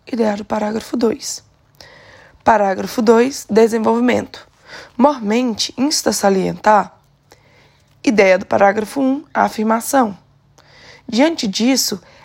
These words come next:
é importante analisar citação de sustento. Destarte, vale ponderar a consequência.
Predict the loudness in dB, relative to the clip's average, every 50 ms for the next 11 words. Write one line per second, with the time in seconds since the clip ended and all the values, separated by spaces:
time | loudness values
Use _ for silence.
0 | _ 0 2 2 2 2 0 0 -2 -2 -2 0 0 0 0 0 -2 -4 -4 -4
1 | -4 -4 -2 2 2 4 4 2 0 -6 _ _ _ _ _ _ _ _ _ _
2 | _ _ _ _ -10 -4 -2 0 2 2 2 0 0 -2 -4 -4 -2 -4 -6 -6
3 | -8 -6 -2 0 2 2 2 0 -4 -10 -18 -16 -14 -14 -14 -14 -16 -20 _ _
4 | _ _ _ _ _ -20 -16 -12 -10 -2 2 2 4 4 2 0 0 2 4 4
5 | 2 2 -2 -6 -8 -6 -8 -8 -8 -10 -12 -12 -14 -18 -20 _ _ -6 0 2
6 | 4 4 4 2 0 -2 -6 -6 -6 -6 -4 -2 -2 2 2 4 4 4 2 -2
7 | -6 _ _ _ _ _ -20 -18 -10 -4 -2 -2 -2 -2 -4 -6 -4 -2 -4 -4
8 | -4 -2 -2 -2 -2 -2 -4 -6 -8 -8